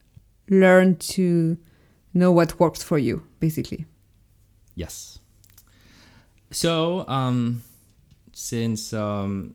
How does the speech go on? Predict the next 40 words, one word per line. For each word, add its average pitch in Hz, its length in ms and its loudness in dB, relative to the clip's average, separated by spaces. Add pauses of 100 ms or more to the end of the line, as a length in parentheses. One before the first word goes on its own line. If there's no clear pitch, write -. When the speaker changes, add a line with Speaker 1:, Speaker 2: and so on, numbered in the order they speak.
Speaker 2:
since - 220 -12
we 101 80 -14
talked - 320 -14
a 131 40 -8
lot 107 220 -6
already, 95 360 -6 (160)
<laughs> 120 100 -2
Speaker 1:
<laughs> - 140 -10
Yeah, 180 560 -4
it's 156 160 -8
already 160 280 -4
the 147 180 -4
end. 151 180 -4
Speaker 2:
I 123 40 0
think, 156 340 -4 (500)
yeah, 107 480 -2
we 113 160 -4
can 143 180 -4
just, 135 300 -8
um, 104 520 -4
so - 160 -4
I 123 40 0
think 143 200 -4
what 135 100 -2
we 127 80 0
learned 104 500 0 (220)
is, 95 320 -6
okay, 113 240 -4
so 95 320 -4
I 92 140 -6
guess 107 280 -8
we 113 60 -8
can 110 120 -8
start 90 300 -8
with 98 140 -10
the 92 80 -10
last 90 360 -10
lesson. 95 460 -6
Okay, - 180 -12
so - 160 -12